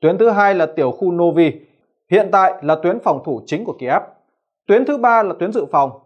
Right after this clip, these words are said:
và đây là khu vực nhà máy sản xuất vật liệu chống cháy. Và có khả năng thì quân phòng thủ Ukraine cũng sẽ rút lui về đó sau khi Nga tiến được vào khu vực trung tâm thị trấn.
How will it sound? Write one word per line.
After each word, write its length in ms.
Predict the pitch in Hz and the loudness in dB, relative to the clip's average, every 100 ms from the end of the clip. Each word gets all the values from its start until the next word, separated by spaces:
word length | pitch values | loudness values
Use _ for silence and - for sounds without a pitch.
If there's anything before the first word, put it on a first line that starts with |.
| _ | _
và 180 | 117 143 | -10 -2
đây 220 | 185 196 | 0 2
là 80 | 156 | 0
khu 240 | 180 190 | -2 -2
vực 180 | 170 143 - | 0 -4 -6
nhà 220 | 139 139 | -6 -6
máy 180 | 139 196 | -4 -6
sản 260 | - 123 | -6 -8
xuất 340 | 110 220 247 - | -4 -4 -4 -2
vật 160 | 139 147 | -4 -4
liệu 240 | 139 143 127 | -4 -4 -4
chống 200 | 143 160 | -8 -4
cháy. 280 | 135 139 220 - _ _ _ | -4 -4 -6 -16 _ _ _
Và 100 | 202 | -2
có 140 | 240 | 0
khả 120 | 262 | 0
năng 200 | 190 214 | 0 -2
thì 80 | 208 | -4
quân 220 | 185 214 | -2 -2
phòng 160 | 202 185 | -2 -4
thủ 360 | 175 131 175 175 | -2 -2 -2 -2
Ukraine 360 | 175 170 165 160 156 | -2 -2 -2 -4 -4
cũng 100 | 196 | -8
sẽ 140 | 214 | -8
rút 180 | 190 254 | -8 -8
lui 240 | 208 180 | -2 -2
về 160 | 135 117 | -2 -4
đó 360 | 117 120 226 - | 0 0 0 -4
sau 260 | - 180 | -2 -2
khi 140 | 180 175 | -2 -6
Nga 200 | 160 151 | -4 -4
tiến 280 | 147 147 | -2 -4
được 160 | 220 127 | -4 -4
vào 180 | 127 123 | -4 -4
khu 140 | - | -4
vực 120 | 127 120 | -10 -10
trung 160 | - 127 | -14 -10
tâm 160 | 123 113 | -10 -10
thị 120 | 110 | -12
trấn. 220 | 113 117 | -10 -10